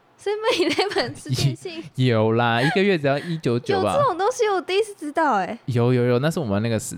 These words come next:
Speaker 2: 代，就高-，我高中的时候，
Speaker 1: 欸？
Speaker 2: 有一个叫seven eleven电信的。
Speaker 1: 是哦。
Speaker 2: 然后一九九是打电话吃到饱。然后我们就会这样子一直开着，然后就是他要听我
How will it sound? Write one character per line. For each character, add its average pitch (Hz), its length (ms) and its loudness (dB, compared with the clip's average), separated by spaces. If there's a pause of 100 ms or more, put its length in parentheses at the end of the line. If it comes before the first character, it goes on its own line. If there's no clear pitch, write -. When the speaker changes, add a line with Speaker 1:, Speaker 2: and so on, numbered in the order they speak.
Speaker 2:
代， - 180 -2 (140)
就 - 140 -4
高-， 123 180 0
我 117 160 0
高 143 180 2
中 139 200 -2
的 107 80 2
时 101 180 -2
候， 110 200 0
Speaker 1:
欸？ - 100 -12
Speaker 2:
有 123 160 2
一 143 40 2
个 160 80 2
叫 156 120 2
seven 131 320 0
eleven 110 280 0
电 120 200 -2
信 113 180 -4
的。 - 60 -8
Speaker 1:
是 427 100 -4 (220)
哦。 208 340 -2
Speaker 2:
然 123 80 2
后 131 60 0
一 156 160 0
九 127 160 2
九 107 160 0
是 123 120 -2
打 101 160 -2
电 113 140 -2
话 113 100 2
吃 113 160 -4
到 101 160 0
饱。 - 240 -4 (600)
然 120 180 2
后 151 80 4
我 131 60 0
们 113 160 0
就 131 160 4
会 135 100 2
这 131 100 -2
样 120 140 0
子 107 100 -6
一 131 120 0
直 120 100 -6
开 110 340 -2
着， 104 460 -4 (100)
然 98 160 -2
后 110 80 0 (120)
就 123 120 2
是 123 80 4
他 127 220 -2
要 131 160 2
听 131 240 -2
我 107 220 2